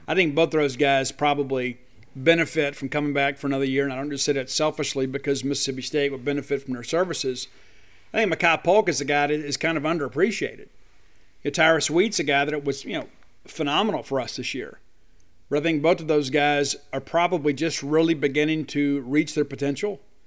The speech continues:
And one more season, I think, could, uh, move them up some draft boards. But Makai Polk, I mean, you look at the All S E C list, and there are a lot of people out there overlooking him. And I think he's been unfairly saddled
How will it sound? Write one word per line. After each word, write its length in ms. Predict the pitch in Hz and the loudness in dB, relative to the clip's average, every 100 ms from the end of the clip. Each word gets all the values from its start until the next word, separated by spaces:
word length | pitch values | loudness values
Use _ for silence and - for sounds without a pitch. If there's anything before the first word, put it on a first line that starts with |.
| - - - - | -20 -20 -20 -8
And 140 | 143 143 | 0 4
one 160 | 160 | 4
more 220 | 175 160 143 | 4 2 2
season, 440 | - 196 147 143 | 2 2 2 0
I 120 | 131 | -2
think, 400 | 135 147 147 - | -2 -2 -2 -4
could, 260 | 151 143 131 | 0 0 2
uh, 300 | 135 131 135 - | -2 -2 -6 -8
move 500 | 139 143 165 180 139 | -4 0 4 4 2
them 220 | 151 147 | -2 -2
up 160 | 151 | -6
some 160 | 147 143 | -4 -2
draft 280 | 143 143 113 | 0 0 -2
boards. 340 | 127 107 - | -6 -6 -6
But 80 | 143 | -6
Makai 360 | 139 147 202 240 | -4 0 0 2
Polk, 380 | 165 196 156 151 | 2 4 2 0
I 40 | |
mean, 140 | 147 | -4
you 120 | 135 151 | -2 0
look 180 | 196 | 0
at 80 | 190 | -2
the 120 | 151 | -2
All 200 | 147 147 | -2 0
S 180 | 143 139 | -2 -2
E 60 | 151 | -4
C 220 | - 135 | -4 -6
list, 500 | 139 208 180 - - - - - - - - - - | -4 -2 -2 -4 -8 -20 -20 -20 -20 -20 -20 -20 -12
and 120 | 139 | -4
there 100 | 170 | 0
are 160 | 190 147 | 0 0
a 100 | 139 | -2
lot 200 | 143 160 | 0 2
of 80 | 208 | 2
people 260 | 170 151 147 | 0 0 2
out 200 | 156 170 | 2 2
there 120 | 160 | 2
overlooking 580 | 165 147 147 202 220 131 | 2 4 2 0 -2 -4
him. 260 | 120 117 - | -8 -14 -12
And 100 | 139 | -8
I 60 | 143 | -6
think 220 | 175 160 | -4 -6
he's 260 | 156 165 131 | -4 -4 -4
been 220 | 151 156 | -2 -2
unfairly 680 | 139 147 165 165 147 143 - - | -2 -2 0 2 2 0 -4 -6
saddled 760 | - - 160 208 160 131 135 | 0 2 4 4 4 0 -2